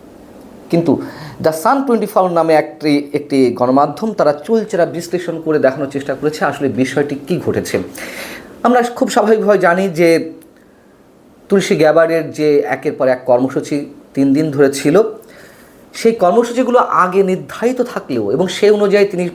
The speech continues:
প্রত্যেকটি কর্মসূচিতে সময় অনুযায়ী, আহ, যোগ দিলেও বৈঠকগুলোতে কী আলোচনা হয়েছে তার কিন্তু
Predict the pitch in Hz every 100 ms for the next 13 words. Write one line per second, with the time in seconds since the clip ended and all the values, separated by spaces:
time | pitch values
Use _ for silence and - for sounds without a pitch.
0 | - 214 - - 262 - 233 185 170 165
1 | 170 - 165 160 - 175 170 151 147 139
2 | 143 143 - - - - - - - 113
3 | 110 110 160 160 170 175 156 226 - -
4 | _ _ _ _ _ _ _ 120 156 170
5 | 160 165 147 - - 220 196 175 175 143
6 | 131 120 123 127 131 143 131 131 135 120